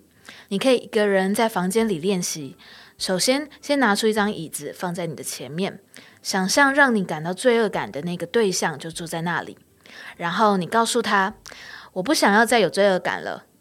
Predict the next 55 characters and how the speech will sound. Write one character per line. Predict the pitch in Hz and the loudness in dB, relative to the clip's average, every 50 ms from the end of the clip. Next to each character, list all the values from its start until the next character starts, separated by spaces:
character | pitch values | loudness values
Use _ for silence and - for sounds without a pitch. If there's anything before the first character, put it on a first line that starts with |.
| _ - - - - | _ -20 -14 -6 -2
并 | 220 214 | 0 0
且 | 208 - 196 175 | 0 0 -2 -2
请 | 170 - 170 165 | -2 -4 -4 -2
他 | 190 220 | -2 -2
停 | 226 - - 185 180 196 | -2 -4 -2 -2 0 0
止 | 208 - 196 165 131 104 | 0 -2 -2 -4 -4 -2
让 | 160 185 185 170 | -2 -2 -2 -2
你 | 165 151 | -4 -6
觉 | - 160 165 | -6 -4 -2
得 | 165 180 | -2 -4
愧 | 180 - - 269 233 202 | -2 2 4 4 4 4
疚， | 214 - 220 175 - - - - - - - - - - | 2 0 0 0 0 -2 -10 -20 -20 -20 -20 -20 -18 -8
请 | - - 208 | -4 -2 2
他 | 208 262 277 294 | 4 4 4 4
为 | 311 320 285 | 4 2 0
自 | - - 311 294 | 0 -4 -8 -6
己 | - 240 | -4 -4
的 | 175 156 156 | -4 -4 -4
情 | - - - 170 165 175 | -6 -8 -8 -8 -6 -6
绪、 | - - 240 214 160 - - | -6 -4 -4 -4 -6 -6 -8
过 | - - 208 185 175 | -8 -4 -4 -4 -4
错 | - - 202 180 - - | -4 -4 -4 -4 -4 -6
还 | - - 160 | -10 -12 -12
有 | 113 - | -10 -6
生 | - - - 202 214 | -4 -2 -2 -2 -2
活 | 220 - 143 135 | -2 -4 -6 -6
负 | - - 190 175 | -8 -10 -14 -12
责 | - 120 107 | -10 -8 -6
任， | 131 170 156 110 - 208 - _ - - - - - - - - - | -6 -4 -6 -6 -8 -12 -20 _ -20 -20 -20 -20 -18 -18 -18 -16 -6
不 | - 185 | 0 4
要 | 196 214 208 190 | 4 6 6 4
把 | 180 123 | 4 0
事 | - - - 262 262 247 | -2 -2 -2 0 -2 -2
情 | - - 208 190 185 | -2 -2 -2 0 0
跟 | 185 208 208 208 | 0 0 0 0
责 | - 180 165 | 0 -2 -2
任 | 180 202 202 190 180 | 0 0 0 0 0
都 | 165 180 175 | -2 -4 -4
推 | 175 - - 196 190 | -6 -6 -4 -2 -2
到 | 190 202 196 | 0 0 -2
你 | 175 147 | -2 -4
的 | 127 | -8
身 | - - - 180 185 | -8 -8 -6 -6 -4
上。 | 190 - 208 170 - - - - - - - | -4 -4 -4 -4 -6 -10 -20 -20 -18 -10 -8
你 | 185 180 | -4 -2
不 | 185 254 | 0 2
想 | - 240 196 185 | 4 4 6 6
要 | 190 208 | 4 4
再 | 208 220 214 | 4 2 2
当 | 208 214 202 208 214 214 | 4 4 4 4 4 4
代 | - 233 220 196 | 4 4 4 4
罪 | 185 - 202 185 | 2 2 0 0
羔 | 175 - 196 196 208 | 2 4 4 4 4
羊 | 202 165 147 | 4 2 0
了， | 151 160 160 143 - | -2 -4 -4 -4 -6